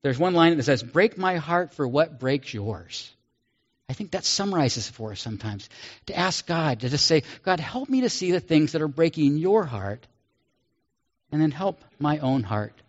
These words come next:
to break as well." What will break our hearts?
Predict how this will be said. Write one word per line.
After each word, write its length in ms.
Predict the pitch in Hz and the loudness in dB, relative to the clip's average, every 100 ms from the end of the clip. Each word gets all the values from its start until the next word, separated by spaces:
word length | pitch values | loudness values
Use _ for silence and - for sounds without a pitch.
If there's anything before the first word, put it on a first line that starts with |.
| _ _ - | _ _ -14
to 80 | |
break 340 | 104 110 98 - | -8 -6 -6 -6
as 160 | 98 | -12
well." 240 | 98 95 - - _ _ _ _ _ _ _ _ _ _ _ _ _ _ _ _ _ _ _ _ _ _ - | -12 -16 -18 -20 _ _ _ _ _ _ _ _ _ _ _ _ _ _ _ _ _ _ _ _ _ _ -4
What 220 | 226 226 - | -2 -2 0
will 460 | 156 160 160 151 _ _ _ _ _ 120 | 4 4 2 -2 _ _ _ _ _ _
break 320 | 135 135 139 - - - _ _ _ _ _ _ _ - | 0 2 2 -2 -18 -20 _ _ _ _ _ _ _ -12
our 100 | 120 | -10
hearts? 680 | - 190 120 - - - | -8 -8 -8 -10 -16 -18